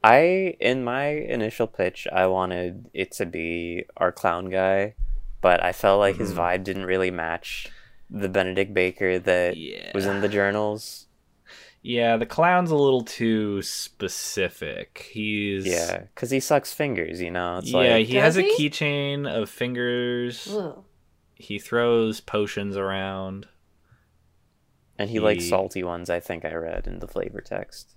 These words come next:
Speaker 2: <laughs> Yeah, um, he, yeah, and he also doesn't wear a mask. I have two pitches for who we could say Benedict Baker is.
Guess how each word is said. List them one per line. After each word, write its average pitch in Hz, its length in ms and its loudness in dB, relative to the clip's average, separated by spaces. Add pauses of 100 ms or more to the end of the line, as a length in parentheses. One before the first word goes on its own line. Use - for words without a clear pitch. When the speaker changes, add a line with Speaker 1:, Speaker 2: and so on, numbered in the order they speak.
(120)
Speaker 2:
<laughs> - 1080 -4 (600)
Yeah, 98 400 2
um, 113 400 6
he, 120 580 -2 (160)
yeah, 113 160 2
and 107 80 0
he 117 60 2
also 160 200 2
doesn't 120 240 2
wear 104 160 0
a 90 60 -2
mask. 87 680 -6 (420)
I 117 200 4
have 117 840 2 (840)
two 135 880 -2
pitches 90 1080 -2 (240)
for 101 240 -4
who 104 140 -4
we 101 120 -2
could 95 180 -6
say 95 280 -2
Benedict 87 480 -4
Baker 76 360 -6
is. - 460 -14